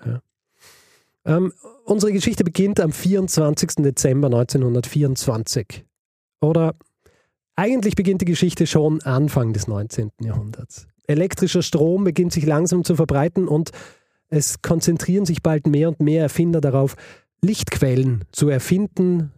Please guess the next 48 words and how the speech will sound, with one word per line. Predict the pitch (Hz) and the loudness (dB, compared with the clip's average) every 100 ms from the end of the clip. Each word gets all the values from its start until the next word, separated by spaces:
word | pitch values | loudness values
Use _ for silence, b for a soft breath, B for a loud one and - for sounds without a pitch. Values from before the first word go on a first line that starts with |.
| _ _ | _ _
die | 147 143 143 143 - | 0 2 2 0 0
mit | 151 156 - | 0 0 2
elektrischem | 165 165 185 170 170 | 0 0 0 0 0
Strom, | - 147 151 165 160 156 | 0 2 2 2 -2 -4
äh, | 147 156 | -6 -2
betrieben | 180 - 214 127 | 0 0 0 -2
werden. | 87 - - _ | -4 -10 -20 _
Und | 160 160 | -4 -2
so | - 170 | 0 0
wie | 165 | 2
viele | - 180 | 0 2
Erfindungen | 151 131 - 165 202 196 151 139 | 2 0 0 0 2 2 2 2
wird | 135 143 | 2 0
sich | 147 131 | 0 0
auch | 120 B B _ | 0 B B _
die | 131 | -2
Entwicklung | 127 170 175 160 123 | 0 -2 0 0 0
der | 117 | 0
Glühbirne | 135 139 185 165 151 151 151 143 139 - | 0 0 0 2 2 2 2 2 0 -2
als | - 123 117 - - | -2 -2 -2 -8 -4
so | - | -2
eine | 127 | 0
Art | 120 - | -2 -2
Gemeinschaftsentwicklung | 135 123 127 131 143 123 139 - 107 | 0 2 0 0 0 0 -2 0 0
herausstellen. | 110 104 98 - 98 113 _ _ | 0 -2 -6 -8 -10 -10 _ _
Ja, | 110 120 | -6 -4
also | 113 113 | -4 0
wir, | 120 127 | 0 2
wir | |
kennen | 127 175 175 151 | 0 2 2 0
das, | 147 - B B B | 0 -4 B B B
wenn | 127 139 135 | -2 0 0
die | 135 | 0
Zeit | - 127 123 | 0 0 0
reif | 117 113 - | 0 0 -2
ist | 135 | -2
für | - 131 | 0 0
was, | 120 113 - | 2 0 0
dann, | 131 117 117 | -2 0 -2
äh, | 123 120 117 | 0 0 0
gibt's | 156 - | 0 -2
genug | - 127 | 0 2
Leute, | 127 113 - | 2 2 0
die | 107 | 0
sich | 113 | -2
damit | - 117 113 | -2 -2 0
beschäftigen | 123 127 113 131 117 117 | 0 0 -2 -2 0 0
und | 110 | -2